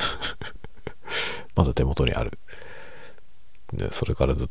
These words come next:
とiPhone使ってるからね。飛び飛びですけどね。で、テンで、テンまで使って、その後、機種変してません。なんかね、全然欲しいと思わなくなっちゃったんですよね。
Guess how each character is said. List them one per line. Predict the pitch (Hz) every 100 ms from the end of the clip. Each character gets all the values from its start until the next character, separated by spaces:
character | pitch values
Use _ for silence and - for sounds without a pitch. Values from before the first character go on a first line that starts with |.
| -
と | 60 62
iPhone | - - -
使 | - -
っ |
て | - -
る | -
か | -
ら | - -
ね。 | 87 87 - - - - -
飛 | 90
び | 87
飛 | 82 80
び |
で | 78
す | 80 -
け | -
ど | -
ね。 | - - - - - - - -
で、 | -
テ | - 92
ン | 69
で、 | 62 60 57 -
テ | 101
ン | 87
ま | 117
で | -
使 | - -
っ |
て、 | - - - - -
そ | -
の | 78 76
後、 | - - - - -
機 | -
種 | -
変 | 123 131
し | -
て | 135
ま | -
せ | -
ん。 | - - - - - - - - - - - - - - - -
な | 85 80
ん |
か | 62
ね、 | 55
全 | 60 87 95
然 | 92
欲 | 85 - -
し | 92
い |
と | -
思 | 67
わ | 73
な | 71
く |
な | -
っ | -
ち |
ゃ | -
っ | -
た | -
ん |
で | -
す | -
よ | -
ね。 | -